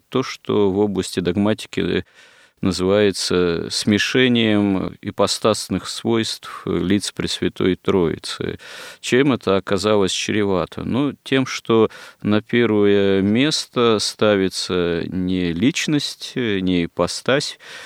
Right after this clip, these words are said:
та или иная Пресвятой, э,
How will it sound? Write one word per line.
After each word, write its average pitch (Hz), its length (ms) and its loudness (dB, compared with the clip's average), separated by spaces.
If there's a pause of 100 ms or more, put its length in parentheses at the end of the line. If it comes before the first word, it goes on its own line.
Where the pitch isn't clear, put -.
(240)
та 113 220 4
или 107 180 2
иная 98 600 2
Пресвятой, 98 920 -2
э, 87 340 -8